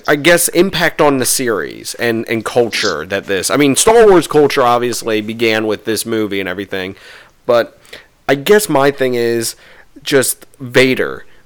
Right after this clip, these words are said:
Vader to me was kind of established in this. You, you get the beginning of the movie, and, and here's the thing. I find it very interesting about think-, thinking about the beginning of the movie where there's the, where these, there's the blockade runner and the Star Destroyer chasing 'em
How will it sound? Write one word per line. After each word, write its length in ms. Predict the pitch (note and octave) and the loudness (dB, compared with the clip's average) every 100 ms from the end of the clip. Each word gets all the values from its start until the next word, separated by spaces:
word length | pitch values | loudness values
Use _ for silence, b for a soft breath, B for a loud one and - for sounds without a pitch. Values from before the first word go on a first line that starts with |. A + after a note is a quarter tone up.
| - | -6
Vader 400 | C3 C#3+ F3 E3+ | 0 2 2 2
to 80 | |
me 420 | C#3+ A#2+ A2 A2 G#2 | 0 -2 -2 -2 -2
was 220 | G2+ G2+ | -4 -6
kind 180 | G#2+ G#2 | -6 -6
of 60 | |
established 640 | G2+ - G2+ G2 F#2 - | -6 -4 -2 -2 -4 -8
in 160 | F2+ E2+ | -8 -10
this. 320 | C#2 A#1 - - B | -12 -12 -14 -16 B
You, 160 | A2 A#2 | -10 -10
you 140 | A#2+ | -6
get 180 | B2 C#3+ | -4 -4
the 60 | C3+ | -4
beginning 480 | B2+ B2+ B2 B2+ | -8 -4 -2 0
of 80 | B2 | 0
the 60 | A2 | -2
movie, 420 | G#2 G#2 G#2 F#2+ | -2 -2 -2 -4
and, 200 | A2+ A#2+ | -4 -6
and 140 | - C3+ | -4 -4
here's 260 | G#3+ C#4 | -2 -2
the 140 | - B2+ | -2 -6
thing. 320 | - B2 G#2+ | -4 -4 -4
I 100 | - | -6
find 300 | B2+ E3 A3+ | -4 0 0
it 40 | F#3 | 2
very 220 | D#3+ C3 | 2 2
interesting 640 | B2+ B2+ B2+ G2+ - G#2+ G2+ | -2 -4 -2 -4 -4 -6 -4
about 420 | G2+ F#2+ G2 - b b b _ | -4 -4 -6 -10 b b b _
think-, 240 | D#3 D#3 - | 0 0 0
thinking 260 | D#3+ E3 | -2 0
about 180 | D#3 C3+ | 0 0
the 60 | A#2+ | 0
beginning 260 | B2 A#2+ | 0 0
of 60 | A2+ | -2
the 40 | |
movie 540 | A2 G#2+ G#2 G2 F#2 G2 b b b _ | -2 -2 -2 -4 -6 -12 b b b _
where 440 | A#2 A2 A2 A2 | -2 2 2 0
there's 400 | G#2+ G#2+ G#2 G2 | 0 0 0 -2
the, 400 | - G2 F#2 F#2+ - b b b - _ _ | -6 -6 -6 -8 -14 b b b -20 _ _
where 220 | A2+ G#2+ | -2 0
these, 340 | G#2 G2+ A2 | -2 -6 -6
there's 280 | G#2+ A2 G#2 | -6 -4 -4
the 340 | - G2 F2 - | -4 -4 -4 -4
blockade 460 | - G#2+ - D3 C3 | -2 0 2 2 4
runner 420 | C3 C3 C3 C3+ | 4 4 4 2
and 380 | A2+ G#2+ G#2 F#2 | 0 -4 -8 -6
the 180 | G#2 | -6
Star 280 | F#2+ - C3+ | -4 2 2
Destroyer 400 | A#2+ - A#2+ A2 | 2 0 0 2
chasing 460 | G#2+ A#2+ A2+ - F#2+ | 0 0 0 -2 -4
'em 260 | E2+ E2 | -6 -10